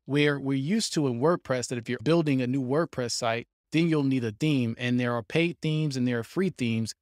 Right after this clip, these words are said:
and the same applies to Ghost, which is another monetized open source project. You could also look at building paid plugins to go back to WordPress where there are free and paid plugins.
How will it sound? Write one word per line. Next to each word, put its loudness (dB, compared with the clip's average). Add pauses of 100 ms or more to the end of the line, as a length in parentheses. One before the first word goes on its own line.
(140)
and -2
the -2
same 0
applies 0
to -6
Ghost, 2
which -6
is -4
another 0
monetized -2
open -8
source -8
project. -6 (440)
You -4
could 2
also 4
look 0
at -4
building 0
paid -2
plugins -2
to -6
go -2
back -2
to -4
WordPress -4
where -4
there -2
are -4
free -4
and -6
paid -2
plugins. -2